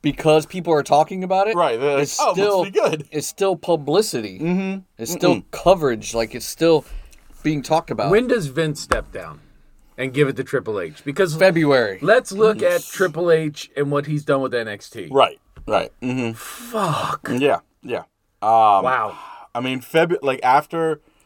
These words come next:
Speaker 1: Maybe when the N-, X-, X F L starts.
Speaker 2: Maybe when X F L
Speaker 1: Right.
Speaker 2: starts?
Speaker 1: Yeah.
Speaker 3: God, we can only hope.
Speaker 2: The, I would think if
Speaker 3: Oh, there you
Speaker 2: X F L
Speaker 3: go.
Speaker 2: does well,
Speaker 3: Craig's stinking. Watch
Speaker 2: then
Speaker 3: out.
Speaker 2: twenty twenty-one, maybe he would step down.
Speaker 1: You smell that?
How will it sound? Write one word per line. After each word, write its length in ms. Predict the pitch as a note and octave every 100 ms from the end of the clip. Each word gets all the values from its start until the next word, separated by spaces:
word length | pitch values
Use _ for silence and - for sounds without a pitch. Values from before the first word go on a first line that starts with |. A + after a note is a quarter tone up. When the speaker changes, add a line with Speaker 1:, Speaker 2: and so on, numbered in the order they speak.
| _
Speaker 1:
Maybe 300 | A2 A#2+ A#2+
when 200 | B2+ C3+
the 100 | C3+
N-, 260 | C#3 D3 D3 -
X-, 200 | C3 C3 -
X 280 | A#2+ E3 -
F 160 | G#2 A2
L 160 | G#2
starts. 360 | - G2+ F#2+ F2
Speaker 2:
Maybe 160 | A2+ A#2+
when 140 | A#2+
X 200 | A#2+ -
F 120 | A2+
L 100 | B2
Speaker 1:
Right. 60 | D3
Speaker 2:
starts? 480 | A3+ B3+ C#4+ - F2+
Speaker 1:
Yeah. 120 | F2+ - -
Speaker 3:
God, 160 | G2
we 120 | G2+
can 120 | F#2+ G2
only 240 | G2+ G#2
hope. 320 | G2+ E2 D2+ - - _
Speaker 2:
The, 180 | A#2+ D#3+
I 220 | D#3+ G3
would 260 | A3+ A#3+ F3+
think 640 | F#3 E3+ D3+ D3+ - _ _ _ _ _ B2
if 160 | B2 D#3
Speaker 3:
Oh, 160 | C#3
there 120 | -
you 20 | E3
Speaker 2:
X 80 |
F 40 | C#3+
L 180 | D#3 D3
Speaker 3:
go. 40 |
Speaker 2:
does 240 | D3 C3 A#2
well, 720 | A2+ A2 C#3 A2+ E2+ F2+ - _
Speaker 3:
Craig's 300 | - B2+ B2+
stinking. 500 | - C3 A2 F2+ F2
Watch 200 | E2+ G2
Speaker 2:
then 160 | A2+ A#2+
Speaker 3:
out. 80 | -
Speaker 2:
twenty 340 | - C#3 C3+
twenty-one, 880 | A#2 C3+ A#2 G#2 G#2+ C3 A#2+ G2 F2+
maybe 260 | F2+ E2+ F2
he 140 | F2
would 140 | D#2+ D#2+
step 260 | - E2
down. 100 | -
Speaker 1:
You 60 | B2
smell 320 | - B2+ A#2
that? 220 | C3 D3